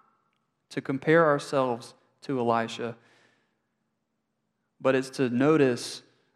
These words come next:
the power of God and to be encouraged by Elisha's faith, that our faith today would be strengthened. Notice that Elisha, he had faith that God was able to deliver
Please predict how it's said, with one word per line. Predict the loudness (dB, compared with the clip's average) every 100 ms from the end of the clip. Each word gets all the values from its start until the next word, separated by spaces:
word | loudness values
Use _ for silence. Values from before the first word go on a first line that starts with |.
| _ -6
the |
power | -6 -4 0 0 0
of | -2 -4
God | -6 -6 -8 -12 -20 _ _ _ _ _ _ _ _ _ _ _ _ _
and | 0
to |
be | 4 4
encouraged | 4 4 6 4 4
by | 4 4 2 2 0 -2 -6 -14 _ _ -2
Elisha's | 2 2 2 -4 -8 -10
faith, | -6 -4 -4 -6 -12 -20 _ _ _ _ _ _ _ -4
that | 0
our | -2
faith | -2 0 0 -2 -6
today | 0 0 0
would | -4 -8
be |
strengthened. | -10 -8 -10 -10 -18 -20 _ _ _ _ _ _ _ _ _ 2
Notice | 4 4 2
that | 2 4 4
Elisha, | 4 4 2 -2 0 2 2 -2 -10 _ _ _ _ _ _ _ _ _ _ _ _ _ _ _ _
he | 2
had | 2 2
faith | 4 6 8 4 2
that | 0 4
God | 4 4
was | 2
able | 0 0 -4
to | -2
deliver | 0 2 2 0 -4